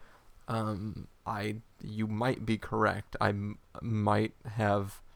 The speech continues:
had a less of an experience watching it. I mean, I mean, the stuff at, at the end is, you know, undeniably, uh, uh,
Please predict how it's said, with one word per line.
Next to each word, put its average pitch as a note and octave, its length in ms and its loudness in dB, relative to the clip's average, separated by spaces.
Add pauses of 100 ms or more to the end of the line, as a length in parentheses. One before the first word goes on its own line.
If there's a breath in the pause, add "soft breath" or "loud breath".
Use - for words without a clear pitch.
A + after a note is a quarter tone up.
(1300 soft breath)
had G2+ 280 8
a F#2+ 260 6 (200)
less G2+ 400 4
of G2+ 120 2
an G2 80 0
experience G#2 600 0
watching G#2+ 400 0
it. C#3+ 160 0 (120)
I - 80 2
mean, B2 220 6
I B2+ 40 0
mean, A#2 160 4
the A2+ 60 2
stuff - 280 6
at, - 120 -2
at A2+ 140 0
the A2 120 4
end G#2 200 4
is, G2 260 0
you G#2+ 80 0
know, G#2 120 -2
undeniably, G2 960 6
uh, G2 340 0 (840 soft breath)
uh, G2 220 0